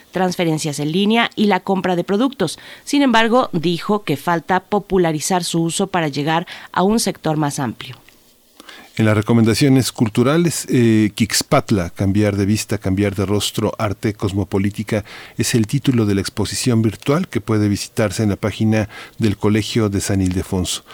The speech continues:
Speaker 2: Se trata de un proyecto donde se muestran y analizan las expresiones artísticas de personas vinculadas a pueblos originarios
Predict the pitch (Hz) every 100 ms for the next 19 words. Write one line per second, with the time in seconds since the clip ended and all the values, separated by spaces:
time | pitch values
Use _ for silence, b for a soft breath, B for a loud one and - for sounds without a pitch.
0 | B B - 107 110 113 117 107 104 110
1 | 107 92 101 - 147 117 95 92 101 101
2 | 101 - 117 113 - 113 92 90 98 -
3 | 135 131 B B - - 107 - 117 147
4 | 147 - 98 - - - - - 85 -
5 | 95 92 87 95 113 113 107 98 - 98
6 | 101 101 92 - 101 98 98 87 92 101
7 | 104 107 110